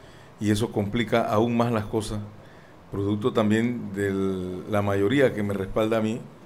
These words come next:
que está compuesta por, por grupos de diversos partidos políticos. Eso, en esencia, eh, genera un poco más de debates y complicaciones a la hora de definir las presidencias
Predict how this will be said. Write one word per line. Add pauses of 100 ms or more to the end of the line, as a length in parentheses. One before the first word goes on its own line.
(180)
que
está
compuesta
por, (500)
por
grupos
de
diversos
partidos
políticos. (680)
Eso,
en
esencia, (200)
eh, (880)
genera
un
poco
más
de
debates
y
complicaciones
a
la
hora
de
definir
las
presidencias